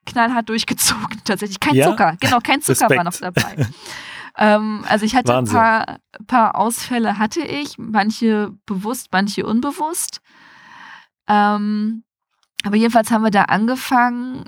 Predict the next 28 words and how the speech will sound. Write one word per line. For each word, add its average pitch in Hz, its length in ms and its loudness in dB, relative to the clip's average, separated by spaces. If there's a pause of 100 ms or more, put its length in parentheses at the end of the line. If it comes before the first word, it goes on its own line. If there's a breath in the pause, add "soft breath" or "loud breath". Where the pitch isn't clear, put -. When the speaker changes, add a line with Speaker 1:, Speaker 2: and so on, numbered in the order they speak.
(100)
Speaker 1:
ähm, 208 420 0
im 208 140 -2
Januar 220 480 4
und 214 60 2
das 208 160 -2
hab 208 100 0
ich 196 140 -6
ziemlich 214 400 0 (100)
gut 196 240 -6
durchgezogen, 214 1040 -2
komplett 196 380 0
zuckerfrei - 580 0
mich 254 200 -2
zu - 120 -4
ernähren, 247 520 2 (120)
also 202 240 2
von 196 240 -2
raffinierten 196 560 2
Zucker, 247 340 -2
kein 220 200 -2
Agavendicksaft, 196 840 0
kein 190 220 4
Honig 208 640 0
et 190 100 -10
cetera 226 500 -6 (600 loud breath)
und 208 200 -2
auch 202 200 0 (100)
vegan. 170 480 2